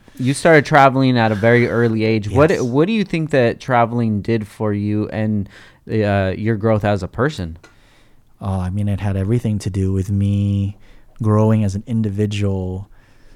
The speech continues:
Speaker 2: You know, when you travel, especially out of country, you start to realize that the world is small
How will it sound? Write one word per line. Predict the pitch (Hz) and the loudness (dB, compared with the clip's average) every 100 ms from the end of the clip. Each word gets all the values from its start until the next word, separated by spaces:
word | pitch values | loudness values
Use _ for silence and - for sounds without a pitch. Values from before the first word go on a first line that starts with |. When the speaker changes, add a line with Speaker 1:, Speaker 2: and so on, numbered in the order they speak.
| - _ - | -20 _ 0
Speaker 2:
You | |
know, | 143 | 2
when | 139 135 | 4 2
you | |
travel, | 120 - 139 147 156 139 | -2 0 2 2 0 -4
especially | 113 - 139 123 - 127 | -6 -4 0 0 -2 -6
out | 104 104 | -4 -6
of | 101 | -6
country, | - 101 90 - - - _ _ _ _ _ _ _ | -6 -6 -6 -14 -18 -20 _ _ _ _ _ _ _
you | - | -10
start | 104 - 135 143 | -10 -2 -2 -2
to | - 113 | -6 -6
realize | 110 117 117 107 101 101 98 | -4 -4 -2 -2 -4 -4 -6
that | 107 101 | -8 -8
the | 104 | -8
world | 107 110 113 | -6 -6 -4
is | 123 | -6
small | - 117 95 113 135 | -6 -6 -6 -8 -12